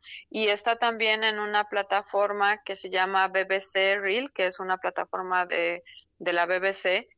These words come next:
eh, que tiene como, eh, varias producciones, este, cinematográficas y que el año pasado lanzó, eh, siete,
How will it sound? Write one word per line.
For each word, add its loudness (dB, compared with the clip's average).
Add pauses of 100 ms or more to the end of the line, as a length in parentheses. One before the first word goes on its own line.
(200)
eh, 2
que -2
tiene 0
como, -2
eh, 0 (380)
varias 2
producciones, -4
este, -6
cinematográficas -2
y -4
que 2
el 0
año -2
pasado -2 (400)
lanzó, 0
eh, -2
siete, -2